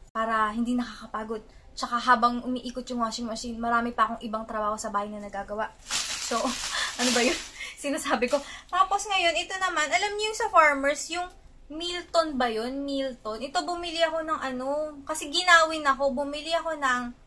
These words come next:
cardigan ba tawag dito? Ito, ito siya. Uso to ngayon, ayan. Ganito siya, ganyan, ayan. Ito yung sleeve niya. Ay, saan ba yun? Ito yung sleeve niya.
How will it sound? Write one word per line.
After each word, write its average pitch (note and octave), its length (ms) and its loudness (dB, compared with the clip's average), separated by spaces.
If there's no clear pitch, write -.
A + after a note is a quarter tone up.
cardigan D#4 480 2
ba D#4 160 -2
tawag C4+ 400 2
dito? A#3+ 480 -12
Ito, C#4 320 0
ito C#4 160 -2
siya. B3+ 400 -8
Uso D4 320 -8
to D#4+ 160 -4
ngayon, C4 320 -4
ayan. A#3+ 480 -8
Ganito C#4 240 -4
siya, C4+ 240 -8
ganyan, A#3 320 -12
ayan. - 320 -18
Ito C4+ 160 -4
yung D4+ 160 -4
sleeve C4 400 -6
niya. A#3 240 -6
Ay, B3+ 160 -14
saan B3+ 160 -12
ba B3 80 -10
yun? A#3 80 -12
Ito C#4 160 -6
yung E4 160 -6
sleeve C#4 400 -8
niya. A3+ 320 -6